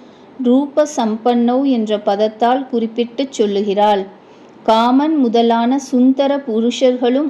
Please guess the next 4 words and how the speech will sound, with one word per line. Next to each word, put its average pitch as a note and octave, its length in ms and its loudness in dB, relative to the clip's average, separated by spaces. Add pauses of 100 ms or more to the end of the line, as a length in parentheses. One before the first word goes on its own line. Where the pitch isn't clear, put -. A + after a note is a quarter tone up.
அந்த A3+ 340 -2
ராம A3 460 0
லக்ஷ்மணர்களுடைய B3 1200 0
சௌந்தரியத்திலிருந்து A#3+ 1300 0